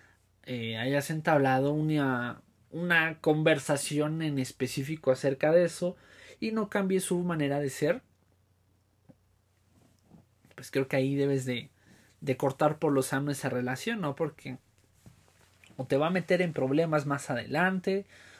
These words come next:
o ustedes mismos van a terminar en problemas con esta persona. ¿Por qué? Porque no puede estar a gusto con nadie, ¿no? Es de las personas que, que van a buscar un conflicto ante la más mínima oportunidad.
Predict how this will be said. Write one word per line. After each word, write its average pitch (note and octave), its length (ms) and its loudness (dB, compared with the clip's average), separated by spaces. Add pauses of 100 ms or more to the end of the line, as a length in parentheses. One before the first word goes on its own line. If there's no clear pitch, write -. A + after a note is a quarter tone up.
(140)
o C#3 560 6 (340)
ustedes D3+ 500 2
mismos D#3+ 440 -4
van C#3+ 180 2
a C#3+ 100 -2
terminar B2 460 -4
en C3 80 -2
problemas C3 560 -4
con A#2 180 -12
esta B2+ 260 -8
persona. F3+ 500 0
¿Por G3+ 180 -6
qué? B3+ 140 -4
Porque F#3 300 -4
no G3+ 340 -4
puede G#3 200 4
estar G3 320 0
a F#3 40 2
gusto F3 480 -4
con C3+ 220 -4
nadie, C#3 400 0
¿no? D#3 300 -6 (400)
Es C3+ 120 -6
de D3 80 -2
las C#3+ 180 -4
personas C3+ 640 -4
que, B2+ 260 -10 (720)
que C3+ 560 -10 (1120)
van C#3 220 -4
a D3 60 0
buscar C3+ 360 -2
un C#3+ 120 -4
conflicto D3+ 680 -2
ante C#3 260 -4
la A#2+ 160 -6
más C#3 320 -2
mínima D#3 460 -2
oportunidad. C3 760 -4